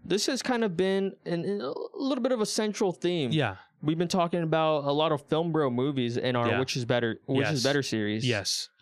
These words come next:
Speaker 1: Uh, we talked about The Dark Knight. We talked about Joker. We talked about
Speaker 2: Pulp Fiction.
Speaker 1: Pulp Fiction.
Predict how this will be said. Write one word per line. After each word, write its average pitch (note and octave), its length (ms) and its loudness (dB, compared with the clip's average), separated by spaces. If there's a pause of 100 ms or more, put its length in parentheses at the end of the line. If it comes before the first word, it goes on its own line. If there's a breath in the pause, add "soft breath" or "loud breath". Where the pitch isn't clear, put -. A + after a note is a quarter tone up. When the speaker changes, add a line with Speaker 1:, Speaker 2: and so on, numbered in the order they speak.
Speaker 1:
Uh, B2 140 0
we A#2+ 80 -2
talked C3+ 320 -4
about B2 220 0
The A#2+ 60 -2
Dark A#2 340 -2
Knight. A#2 140 0
We B2 80 -2
talked C#3 120 -2
about A2+ 240 -2
Joker. A#2+ 460 -2
We A#2 100 -2
talked B2 300 -4
about A#2 580 -2
Speaker 2:
Pulp A#2+ 160 0
Fiction. A2 400 -2
Speaker 1:
Pulp - 260 -2
Fiction. C3 800 -2